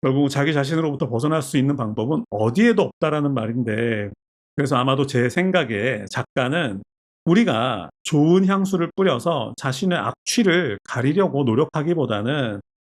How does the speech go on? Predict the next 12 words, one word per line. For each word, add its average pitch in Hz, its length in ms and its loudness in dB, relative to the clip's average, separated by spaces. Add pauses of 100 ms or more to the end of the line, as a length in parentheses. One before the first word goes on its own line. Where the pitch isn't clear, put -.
(180)
자신에게서 226 560 2
풍기는 220 420 2
악취의 156 840 -2
근원적인 180 680 2
요인들을 131 480 2
하나씩 208 520 -4
제거해서 143 880 0 (880)
나쁜 254 300 0
냄새가 202 360 4
점차 110 520 -2
사라지고 175 760 -2
보다 135 400 0